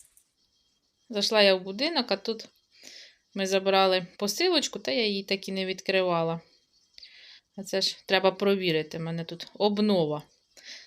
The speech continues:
У мене було дві, та я їх швиденько розправилася з ними. А це таку вже більш-менш нормальну, то, можливо, витримає мене. Бо я така, в мене все літає.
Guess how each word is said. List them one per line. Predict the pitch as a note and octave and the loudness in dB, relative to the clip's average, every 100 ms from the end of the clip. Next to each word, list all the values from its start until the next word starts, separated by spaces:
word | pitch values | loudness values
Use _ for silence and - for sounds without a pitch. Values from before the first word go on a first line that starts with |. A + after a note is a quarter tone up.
| _ | _
У | F3+ | -6
мене | F#3 F#3+ F#3+ | 0 2 2
було | F#3+ D4 D#4 | 0 2 2
дві, | A#3 A3+ A#3+ B3+ - _ | 0 -2 -4 -4 -10 _
та | F#3+ | -6
я | F#3 F#3+ | -2 0
їх | F#3+ | 0
швиденько | - F3+ F3+ F#3 F#3 - F3+ - | 0 -2 0 0 0 -8 -12 -2
розправилася | G3 C4+ - B3 G#3+ F#3 E3+ F3+ - F3 | 4 4 4 4 4 4 4 2 0 -2
з | |
ними. | E3+ E3 D#3+ E3+ E3+ _ _ - - - _ | -2 -4 -6 -10 -14 _ _ -20 -20 -20 _
А | - | -16
це | F3 G3 | -6 -6
таку | G3+ F3+ - G3 G3 _ | -6 -10 -8 -8 -8 _
вже | F3 F3 E3+ F3 - - | -12 -8 -6 -6 -10 -12
більш-менш | F3+ G3+ G3+ G3+ G3 - | -2 0 2 2 2 0
нормальну, | F#3+ F#3+ A3+ A#3 G3 | -2 0 0 0 -2
то, | - F3 - | -8 -12 -6
можливо, | F#3 F3+ F#3 F#3 G3 | -4 -2 -2 -2 0
витримає | C#4+ D#4 G#3 F3 D#3+ D#3+ | 2 4 2 2 -2 -4
мене. | D#3+ E3+ G3+ E3+ - - - - - _ _ - | -4 -2 -2 -6 -16 -20 -20 -20 -20 _ _ -10
Бо | |
я | G3 G3+ | -6 -6
така, | G3+ F#3+ G3+ | -6 -4 -4
в | |
мене | F#3 F#3+ F#3+ | -4 -4 -4
все | - G#3+ | 2 2
літає. | G#3 G#3 F3 D3 D3+ | 2 0 0 -2 -6